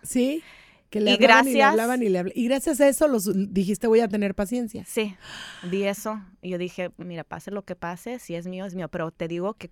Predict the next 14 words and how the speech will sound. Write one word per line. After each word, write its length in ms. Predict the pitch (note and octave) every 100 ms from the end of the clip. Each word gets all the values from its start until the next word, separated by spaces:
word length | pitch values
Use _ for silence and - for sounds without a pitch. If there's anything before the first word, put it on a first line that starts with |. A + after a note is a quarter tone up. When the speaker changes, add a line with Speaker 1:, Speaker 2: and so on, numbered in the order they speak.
| -
Speaker 2:
en 180 | - F3
cuanto 600 | - G3+ A3+ A#3 B3+ A3+
vi 400 | G#3 A#3 F3+ E3 _ _
este 320 | - G#3 - G3+
guión, 380 | F#3+ F3+ F#3 F3
yo 100 | D#3+
dije, 440 | E3 - D#3+ D3+ D#3+ _ _ _ _ _ _ _ _ _
"Voy 140 | D#3+ D#3+
a 40 |
hacer 160 | E3 E3
este 160 | -
papel, 360 | D3+ - F#3+ D3+ -
es 160 | F3 D3+
mío". 260 | F#3 C#3